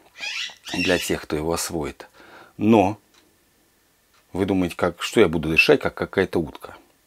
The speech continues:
В шаманском мировоззрении весь мир живой. И существуют такие глобальные утки вселенские. Так вот, это дыхание вот этой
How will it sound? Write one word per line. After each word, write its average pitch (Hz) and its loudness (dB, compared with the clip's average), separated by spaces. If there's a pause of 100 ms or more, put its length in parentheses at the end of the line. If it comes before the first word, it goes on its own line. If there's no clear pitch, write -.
(920)
В - -14
шаманском 110 4
мировоззрении 104 6
весь 98 0
мир 95 2
живой. 85 -2 (840)
И 92 0
существуют 92 0
такие 87 -4
глобальные 85 4
утки - -14 (540)
вселенские. - -6
Так - -12
вот, 76 -10
это 92 -4
дыхание 85 -4
вот - -14
этой 78 -8